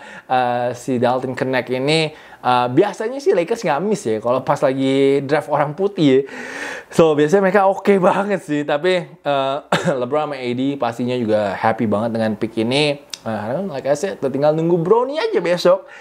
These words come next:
Kalau udah dapet Bronny besok sih, it's gonna be a perfect, perfect week banget sih untuk Los Angeles Lakers. Selain itu, Memphis juga tadi made a big surprise by choosing Zach Edey on number nine.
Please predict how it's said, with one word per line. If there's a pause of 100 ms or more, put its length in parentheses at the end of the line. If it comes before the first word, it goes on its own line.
(240)
Kalau
udah
dapet
Bronny
besok
sih,
it's
gonna
be
a
perfect,
perfect
week
banget
sih
untuk
Los
Angeles
Lakers.
Selain
itu, (320)
Memphis
juga
tadi (160)
made
a
big
surprise
by
choosing (240)
Zach
Edey
on
number
nine.